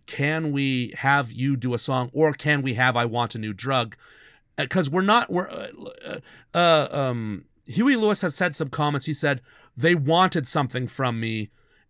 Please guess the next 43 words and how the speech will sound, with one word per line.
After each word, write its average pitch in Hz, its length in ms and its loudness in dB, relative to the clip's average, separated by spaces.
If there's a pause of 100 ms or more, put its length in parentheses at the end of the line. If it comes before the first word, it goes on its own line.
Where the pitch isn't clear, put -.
(140)
and 151 180 6
they 151 80 6
couldn't 160 360 2
have 156 320 6
it. 117 180 0 (260)
In 160 180 2
the 143 120 2
end, 147 240 4
I 123 80 6
guess 131 240 0
they 117 140 -2
bought 117 340 2
it 101 100 0
anyway 135 360 0
because 120 320 -4
they 101 100 -4
bought 101 280 0
me 107 120 -6
off." 117 320 0 (260)
Is 160 160 -4
like, 180 220 0
that's 156 260 6
his 139 140 -4
quote. 156 480 -2 (180)
So, - 160 -2
like, 202 200 0
it's 190 200 -2
sort 254 220 2
of, - 120 -14
he 175 280 0
sounds 294 500 2
like 247 180 0
he's 214 180 -2
get-, 185 260 2
he's 165 160 -4
approaching 202 460 0
the 151 100 -2
fact, 151 400 2 (420)
uh, 147 200 0
approaching 180 480 0
the 156 100 0
line 147 400 2
of, 123 340 0